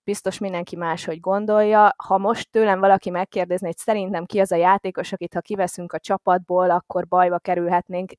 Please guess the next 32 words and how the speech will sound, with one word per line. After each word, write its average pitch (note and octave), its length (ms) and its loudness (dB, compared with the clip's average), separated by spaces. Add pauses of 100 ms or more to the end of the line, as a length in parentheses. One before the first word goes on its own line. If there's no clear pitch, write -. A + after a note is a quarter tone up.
(100)
nálam G#3 560 -2
az F3 120 -4
nem F3+ 180 -4
a E3 60 -4
Mohamed E3+ 460 -4
Salah, D#3+ 320 -2
hanem E3 220 -6
az D#3 120 -10
Alisson. D3 540 -6 (420)
Tehát G3+ 260 -2
én - 0 -
azt G#3 220 4
gondolom, F3+ 260 -4
hogy F3+ 120 -2
az F#3 100 0
Alissonnak E3+ 640 -2
rengeteg E3 580 -4
mindent D#3+ 340 -8
köszönhetünk, F3 720 -6
akár F3+ 400 0
az, E3 160 -2
hogy - 160 -8
tavaly E3+ 280 -2
ötödikek, E3+ 760 -8 (420)
ö, F#3 240 0 (120)
tudtunk G3 460 -4
lenni, F#3+ 320 0
hiszen F#3 440 -2
ha F3+ 180 2
ő F#3+ 160 -4
nem F#3 220 -2
lenne G3+ 560 0